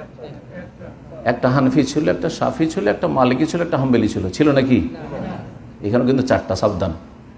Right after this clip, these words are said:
চার মজহাব আপন জায়গায় ঠিক আছে, কিন্তু চার মজহাব মানা ফরজ, এইটা ঠিক নয়। চার মজহাবের এলেম কালাম ঠিক আছে, ওখান থেকে উপকৃত হব,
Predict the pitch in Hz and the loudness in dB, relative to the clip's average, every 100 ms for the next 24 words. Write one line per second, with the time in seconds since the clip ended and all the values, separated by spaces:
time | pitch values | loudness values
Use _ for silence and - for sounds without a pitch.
0 | - - - - - - - - 147 170 | -20 -20 -20 -20 -20 -20 -20 2 6 8
1 | 196 185 196 202 233 214 190 247 262 262 | 6 6 6 6 6 6 6 4 4 4
2 | 254 240 226 - 175 190 233 233 - 208 | 2 4 4 4 2 2 2 4 6 6
3 | 220 233 247 220 233 220 220 - 160 113 | 6 2 2 4 4 4 -2 -8 -4 2
4 | 123 165 226 320 - 254 277 311 311 - | 4 6 8 8 8 8 10 8 6 2
5 | 285 302 - - 127 87 - - - - | 4 6 4 0 -4 -6 -8 -18 -20 -20
6 | - - - - - - - - - - | -20 -20 -20 -20 -20 -20 -20 -20 -20 -20
7 | - - - - 147 208 233 247 240 247 | -20 -20 -14 4 6 6 6 6 8 8
8 | - 208 262 311 - 302 302 - 262 233 | 8 6 6 6 6 6 6 4 0 4
9 | 165 - 233 208 247 240 247 202 302 285 | 4 4 2 4 4 4 6 6 6 8
10 | 370 370 208 135 143 - - | 8 10 8 8 6 4 -2